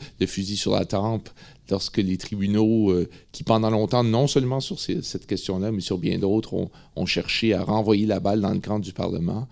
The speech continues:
jusqu'à ce qu'ils constatent que c'était une perte de temps pour tout ce qui était impopulaire, tout ce qui peut-être dans l'esprit des politiciens relevait d'une éthique personnelle controversée dont ils devaient se tenir loin,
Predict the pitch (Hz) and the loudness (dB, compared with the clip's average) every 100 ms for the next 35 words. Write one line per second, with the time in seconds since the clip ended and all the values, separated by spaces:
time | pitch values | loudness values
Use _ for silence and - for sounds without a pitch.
0 | - - - - 98 - - 98 87 - | -14 -20 -8 -6 -6 -6 -2 -2 -2 -4
1 | - 104 - - 101 90 - 107 98 95 | -2 -4 -4 -6 -2 -2 0 -2 0 -2
2 | 87 98 104 - - - - - 98 87 | 0 -2 -4 -8 -10 -8 -4 0 0 0
3 | 80 - 87 90 117 120 - - - - | -4 -2 -2 0 -2 -6 -18 -20 -20 -20
4 | - 131 123 - 131 - 107 120 120 104 | -8 -2 -2 -2 0 4 6 6 6 4
5 | 101 90 - 110 101 95 101 - - 107 | 2 0 -4 -2 -2 0 -2 -2 -4 -2
6 | 110 98 226 87 98 101 98 90 - 113 | 0 0 0 2 2 2 2 0 0 -2
7 | - - 92 - 95 104 107 - 87 - | -2 -6 -4 0 0 0 -2 -4 -6 -4
8 | 90 87 - 104 101 - - 104 104 - | -4 -4 -4 -6 -4 -8 -6 -8 -10 -16
9 | - - - 98 98 107 - - 87 90 | -20 -10 0 2 2 0 -2 -2 -2 0
10 | 87 92 | -2 -2